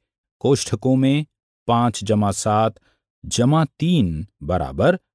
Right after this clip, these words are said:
बारह जमा तीन बराबर पन्द्रह तथा पाँच जमा कोष्ठकों में सात जमा तीन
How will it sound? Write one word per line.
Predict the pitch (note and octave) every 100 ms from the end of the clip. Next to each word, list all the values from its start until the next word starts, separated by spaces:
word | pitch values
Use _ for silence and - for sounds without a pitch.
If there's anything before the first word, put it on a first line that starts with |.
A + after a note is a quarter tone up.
| D2+
बारह | C#2+ A2+ D3+ D3+
जमा | A#2+ G#2 F2 C#2
तीन | - A2 C#3+ E3+ E3+ _ -
बराबर | D3 C#3 G2 F#2 G#2+
पन्द्रह | - _ - C3 G2+ D#2+ G#2 D#3 - _ _ _ _
तथा | F2 F2 A2 D#3 F3+ _ _ _ _ -
पाँच | G2+ C#3+ E3+ A2+
जमा | A2 G#2 G2+ B2 C#3+ _
कोष्ठकों | - A#2 - G#2 A#2+
में | B2+ C3+
सात | A#2+ - A2 A2 -
जमा | G2 F#2 F2+
तीन | - B2 D#3 F#3